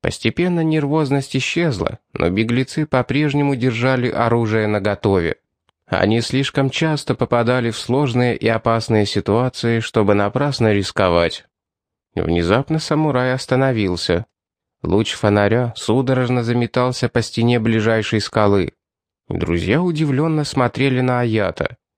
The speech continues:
Убрав оружие в кобуру, японец подошёл к преграде, опустил вниз муляжную пластину и приложил ладонь к панели замка. Почти тут же в сторону отъехала тяжёлая бронированная дверь.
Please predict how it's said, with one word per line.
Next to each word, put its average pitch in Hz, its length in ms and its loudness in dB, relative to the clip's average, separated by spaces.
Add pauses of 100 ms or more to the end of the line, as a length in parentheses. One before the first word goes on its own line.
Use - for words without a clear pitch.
(200)
Убрав 147 480 0
оружие 143 420 2
в 117 120 -6
кобуру, 117 520 0 (160)
японец 156 600 0
подошёл 131 480 0
к - 100 -12
преграде, 113 680 2 (280)
опустил 135 520 0
вниз 139 360 0
муляжную 120 520 2
пластину 143 640 0
и - 180 -4
приложил 123 560 0
ладонь 131 420 0
к - 120 -12
панели 113 400 2
замка. 104 560 0 (640)
Почти - 360 0
тут 113 280 0
же 117 160 0
в - 60 -8
сторону 127 540 0
отъехала 120 680 0
тяжёлая 120 600 0
бронированная 104 840 0
дверь. 92 400 0